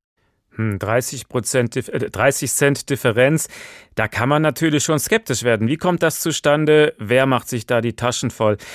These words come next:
Michael Görner, Müller-Görner ist der verkehrspolitische Sprecher des Verkehrsclub Deutschland. Was ist Ihre erste Bilanz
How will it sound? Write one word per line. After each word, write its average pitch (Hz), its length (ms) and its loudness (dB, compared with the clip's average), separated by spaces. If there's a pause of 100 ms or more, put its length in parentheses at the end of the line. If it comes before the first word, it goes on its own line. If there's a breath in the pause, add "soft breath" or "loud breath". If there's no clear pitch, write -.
(180 loud breath)
Michael 170 560 2
Görner, 156 340 4
Müller-Görner 143 680 4
ist - 160 -6
der 127 80 2
verkehrspolitische 139 880 0
Sprecher 123 420 0
des 110 240 -2
Verkehrsclub 123 800 0
Deutschland. 113 420 0
Was 127 140 -2
ist - 220 -6
Ihre 202 260 0
erste 151 460 0
Bilanz 131 480 0